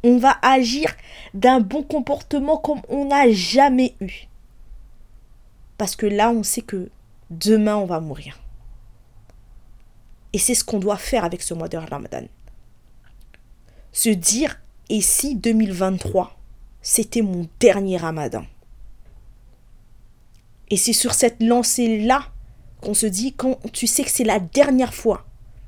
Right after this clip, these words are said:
que peut-être tu peux faire quelque chose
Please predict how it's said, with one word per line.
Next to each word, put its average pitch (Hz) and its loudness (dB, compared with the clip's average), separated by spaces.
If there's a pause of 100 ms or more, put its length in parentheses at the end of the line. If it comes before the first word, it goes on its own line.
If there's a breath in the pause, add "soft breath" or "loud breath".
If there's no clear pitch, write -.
(960)
que 214 2
peut-être 220 0
tu - -4
peux 277 -4
faire 254 -2
quelque 220 -2
chose 220 0